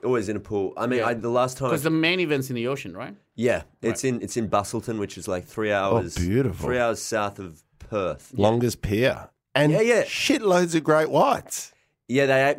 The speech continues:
Speaker 1: they've, they've, they've cancelled the swim a couple of times,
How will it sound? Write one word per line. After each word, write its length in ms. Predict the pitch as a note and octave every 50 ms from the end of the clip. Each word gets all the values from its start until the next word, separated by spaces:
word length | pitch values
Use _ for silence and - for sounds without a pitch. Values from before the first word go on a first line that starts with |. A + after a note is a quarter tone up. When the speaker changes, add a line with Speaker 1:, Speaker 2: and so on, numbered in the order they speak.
| B2
Speaker 1:
they've, 140 | B2 B2 - - -
they've, 420 | A2 B2 A#2+ - - - - - - -
they've 180 | C#3 C#3 A3+
cancelled 520 | - - C3 C3+ D3 D#3 D3+ - D#3+ C3 G2+
the 180 | A2+ A2 G2
swim 300 | F#2+ - - - A#2+ G#2+
a 60 | F#2+ E2+
couple 340 | - - G2+ G2+ - A2+
of 100 | G#2+ G#2 -
times, 520 | - F#2+ - - - - _ - - -